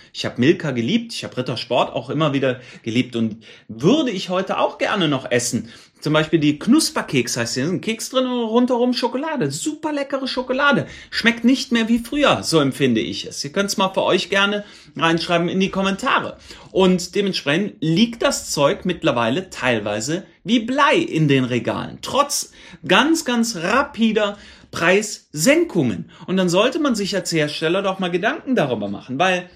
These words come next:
das haben wir ja in der C-Zeit auch gelernt, wo vieles nicht verfügbar war oder eben jetzt, wo vieles unbezahlbar geworden ist, dass es Alternativen gibt. Entweder ist keine Schokolade, das ist besser für die Figur, man wird weniger dick,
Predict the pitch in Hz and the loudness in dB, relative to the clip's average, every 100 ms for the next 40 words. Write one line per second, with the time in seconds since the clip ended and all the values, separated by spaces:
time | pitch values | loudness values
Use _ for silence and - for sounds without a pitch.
0 | - 165 196 196 294 302 233 214 - 185 | -12 0 0 0 -2 2 2 2 -2 -2
1 | 175 175 240 233 233 202 175 170 180 370 | -2 -2 -6 -6 -4 -2 -2 -2 -2 -2
2 | 214 156 160 214 220 226 190 180 - 175 | -2 -2 -4 -4 -2 -2 -2 -4 -4 -2
3 | 285 294 220 185 180 180 - _ _ _ | 0 2 0 2 0 -2 -10 _ _ _
4 | _ - - 214 240 - 196 180 160 - | _ -18 0 4 4 2 0 2 0 -2
5 | - - - - 185 214 208 196 - 202 | -8 -16 -20 -4 -2 -2 -2 -2 0 0
6 | 165 151 - 285 214 220 139 123 117 113 | 2 0 -2 -4 0 0 2 0 0 0
7 | 107 - - - - - _ 214 233 - | -4 -10 -14 -16 -20 -20 _ 2 2 -4
8 | - - - 147 160 156 156 151 123 131 | -8 -20 -6 -4 -2 2 2 2 0 0
9 | 285 320 185 123 - - - 214 208 226 | -4 -2 -2 -2 -6 -10 -4 -2 2 2
10 | 214 214 165 170 175 233 240 294 330 330 | 2 -2 0 2 2 -2 -2 2 2 2
11 | 190 185 180 202 190 185 170 151 143 127 | 0 0 0 -2 -2 -2 0 -2 -2 -4
12 | 127 - - 214 165 151 147 127 107 92 | -2 0 0 0 0 2 0 2 0 4
13 | 262 330 | 2 2